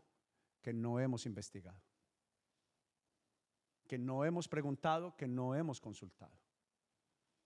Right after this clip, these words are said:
Inclusive a los que nos visitan por primera vez, ni siquiera quiero que te quedes sin consultar quién somos y qué hacemos.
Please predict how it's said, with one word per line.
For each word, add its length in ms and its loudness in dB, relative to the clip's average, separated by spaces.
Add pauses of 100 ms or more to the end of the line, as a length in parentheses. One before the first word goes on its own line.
(2250)
Inclusive 360 0
a 20 2
los 120 0
que 100 0
nos 140 0
visitan 340 0
por 160 -2
primera 380 2
vez, 280 -2
ni 120 0
siquiera 420 -2
quiero 400 -2
que 140 -6
te 160 -8
quedes 520 -4 (220)
sin 300 -2
consultar 640 -2
quién 180 0
somos 380 -2
y 60 -4
qué 160 -6
hacemos. 560 -10